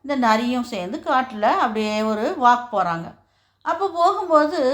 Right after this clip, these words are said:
அங்க கு-, தூரத்துல ஒரு யானை வந்துட்டு இருக்குது. இந்த யானையை பார்த்தோன்னே இந்த சிங்கக்குட்டி என்ன, ரெண்டும் என்ன பண்ணுது, "ஏய், நம்ம இந்த யானையை பிடிச்சி அடிச்சிடலாம் வா,"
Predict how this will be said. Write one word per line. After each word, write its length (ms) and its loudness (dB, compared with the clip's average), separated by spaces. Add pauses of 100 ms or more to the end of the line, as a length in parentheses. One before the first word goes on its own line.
அங்க 180 0
கு-, 220 -6
தூரத்துல 580 0
ஒரு 200 -2 (460)
யானை 480 2
வந்துட்டு 340 -4
இருக்குது. 280 -10 (300)
இந்த 180 -6
யானையை 560 2
பார்த்தோன்னே 400 0
இந்த 180 -6
சிங்கக்குட்டி 500 -8
என்ன, 240 -2 (300)
ரெண்டும் 340 2
என்ன 100 -2
பண்ணுது, 440 -4 (500)
"ஏய், 300 2 (200)
நம்ம 240 0
இந்த 120 -4
யானையை 500 4
பிடிச்சி 300 -10
அடிச்சிடலாம் 600 -2
வா," 180 6